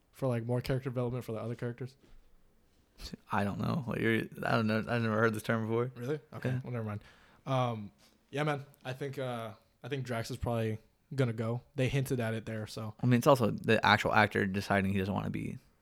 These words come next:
Speaker 1: Well, yeah, but they, they hinted at Drax's fate.
Speaker 2: Yeah.
Speaker 1: Like, the character Drax, not just the actor, you know?
Speaker 2: Mm-hmm.
Speaker 1: Um, and then, yeah, they also gave us a peek in this. One of my favorite scenes in the movie, I think, is, um, is the, the prison scene. I talked a little bit about it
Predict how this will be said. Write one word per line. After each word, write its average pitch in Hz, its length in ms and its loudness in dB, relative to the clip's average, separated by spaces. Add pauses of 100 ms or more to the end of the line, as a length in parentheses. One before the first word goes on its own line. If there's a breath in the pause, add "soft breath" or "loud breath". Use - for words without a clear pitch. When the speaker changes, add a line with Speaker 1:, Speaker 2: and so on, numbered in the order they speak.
(300 loud breath)
Speaker 1:
Well, 147 140 4
yeah, 156 140 8
but 127 180 2
they, 127 160 0
they 117 280 -4
hinted 147 440 -2
at 123 300 -4
Drax's 123 520 -4
fate. - 180 0
Speaker 2:
Yeah. 104 220 0 (260)
Speaker 1:
Like, 110 240 -10
the 117 80 -8
character 120 380 -2
Drax, 104 340 -8
not 117 160 -8
just 117 200 -10
the - 100 -12
actor, 107 280 -12
you 110 100 -12
know? 110 140 -10 (260 soft breath)
Speaker 2:
Mm-hmm. 139 560 -2
Speaker 1:
Um, 110 400 -6 (320)
and 135 140 0
then, 143 80 4
yeah, 143 160 6
they 143 160 4
also 139 640 2
gave 135 260 0
us 127 100 -2
a 127 40 -8
peek 131 420 -2
in 131 160 -2
this. 127 240 -4
One 151 120 0
of 170 60 0
my 135 100 2
favorite 131 380 -2
scenes 131 280 -8
in 117 80 -12
the 117 60 -8
movie, 120 280 -4
I 110 80 -6
think, 117 240 -10
is, 113 240 -8
um, 110 340 -8 (520 soft breath)
is 123 200 -6
the, 113 120 -6
the 123 160 -8
prison 131 320 2
scene. 135 340 -2
I 120 120 -2
talked 127 280 -4
a 131 40 -2
little 127 180 0
bit 123 120 0
about 117 300 2
it - 100 -2